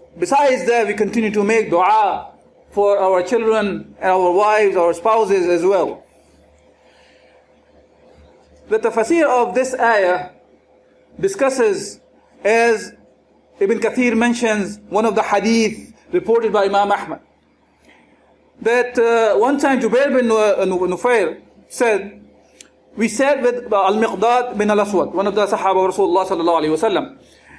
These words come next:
and a man passed by and said, 'How blessed are those two eyes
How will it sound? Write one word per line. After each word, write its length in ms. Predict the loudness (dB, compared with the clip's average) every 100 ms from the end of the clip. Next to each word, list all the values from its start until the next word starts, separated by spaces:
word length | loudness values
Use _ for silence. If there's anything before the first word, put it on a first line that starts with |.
| -20 _ -2
and 100 | 2
a 40 |
man 280 | 2 2 2
passed 280 | 2 0 0
by 280 | 2 2
and 200 | 2 0
said, 480 | -2 0 0 -2 -10 -20 -20 -20 _ _ _ _ -2
'How 220 | 0 0
blessed 460 | 0 0 0 0
are 280 | 2 0 0
those 540 | 2 2 2 0 -2 -10 -20 -4
two 300 | 0 0 2
eyes 540 | 2 2 2 0 -6